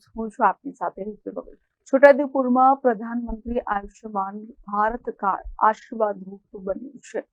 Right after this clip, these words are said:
જેમાં નગીનભાઈ માટે પ્રધાનમંત્રી આયુષ્યમાન કાર્ડ થકી કિડનીના ત્રણ ઓપરેશન થયા છે. હાલ સપ્તાહમાં બે દિવસ ફ્રી ડાયાલિસિસ પણ થઈ રહ્યા છે.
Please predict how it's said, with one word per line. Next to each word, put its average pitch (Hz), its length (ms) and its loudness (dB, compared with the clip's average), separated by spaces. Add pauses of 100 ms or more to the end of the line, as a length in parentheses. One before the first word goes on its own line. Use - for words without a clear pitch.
જેમાં 208 300 -4
નગીનભાઈ 202 540 -8
માટે 190 380 -8 (340)
પ્રધાનમંત્રી 226 580 -2
આયુષ્યમાન 202 480 -4
કાર્ડ 190 280 -6
થકી 240 340 -10
કિડનીના 247 560 -4
ત્રણ 233 380 -6
ઓપરેશન 214 460 -6
થયા 196 340 -8
છે. 233 180 -10 (440)
હાલ 269 260 6 (360)
સપ્તાહમાં 277 580 4
બે 226 260 8
દિવસ 220 300 -4 (200)
ફ્રી 254 180 -2
ડાયાલિસિસ 202 540 0 (140)
પણ 202 240 -6
થઈ 202 260 -8
રહ્યા 175 220 -6
છે. - 220 -10